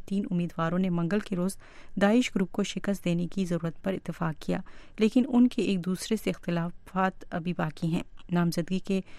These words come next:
دوڑ میں سب سے آگے ڈونلڈ ٹرمپ نے شمالی ریاست وسکانسن میں سی این این کی جانب سے منعقدہ ایک ٹاؤن ہال میٹنگ میں کہا کہ ہمیں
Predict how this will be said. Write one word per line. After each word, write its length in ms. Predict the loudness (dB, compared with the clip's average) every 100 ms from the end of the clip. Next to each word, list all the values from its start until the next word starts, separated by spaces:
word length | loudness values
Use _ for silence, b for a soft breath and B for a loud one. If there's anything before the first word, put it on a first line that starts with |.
| B B
دوڑ 220 | 4 6
میں 160 | 6 4
سب 160 | 0 -4
سے 120 | -2
آگے 260 | -2 0 0
ڈونلڈ 300 | 0 0 -2
ٹرمپ 320 | 0 0 0
نے 60 | -2
شمالی 380 | 0 0 0 -2
ریاست 460 | -2 -2 0 -2 -2 B B B
وسکانسن 540 | -4 0 2 2 4 6
میں 120 | 6
سی 160 | 4 2
این 100 | 2
این 140 | 2
کی 200 | 0 -4
جانب 300 | 0 0 0
سے 120 | 0 0
منعقدہ 580 | 0 -2 -4 0 0 0
ایک 140 | -4 -4
ٹاؤن 260 | 0 0
ہال 180 | 0 0
میٹنگ 360 | 0 0 0 0
میں 80 | 0
کہا 260 | -2 -2 -2
کہ 100 | -2
ہمیں 360 | 0 2 2